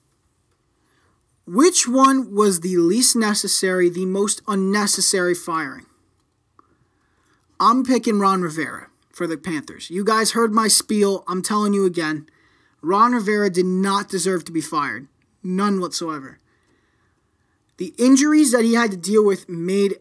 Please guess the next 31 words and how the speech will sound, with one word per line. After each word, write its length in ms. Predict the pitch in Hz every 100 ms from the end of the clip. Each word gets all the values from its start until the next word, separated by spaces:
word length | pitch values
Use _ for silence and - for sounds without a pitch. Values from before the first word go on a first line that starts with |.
| -
everything 600 | 180 170 170 156 160 151
difficult. 420 | 160 - 139 143
Think 160 | 247 233
about 180 | 156
it. 80 | 143
You 100 | 175
lose 400 | 175 190 233 262
Cam 420 | - - 240 214
Newton. 400 | 185 170 131 151 - _ _ _ _ _ _ _ _ _ _ _ _ -
You're 140 | 208
dealing 300 | 190 247 233
with 200 | 214 208 -
old 320 | 214 233 262 233
guys 320 | 220 214 196
playing 320 | - 214 214
on 100 | 202
the 80 | 190
offensive 580 | 196 208 214 196 185 180
line 320 | 190 175 165
that 120 | 160 -
aren't 280 | 190 220 185
producing. 500 | 180 185 190 156 160
The 80 | 220
only 180 | 311
bright 320 | 254 214 269 262
spot 240 | - 226
on 120 | 226
that 160 | 214 170
defense 480 | 233 285 214 185 196
really 220 | 196 185
was, 440 | 180 202 185 -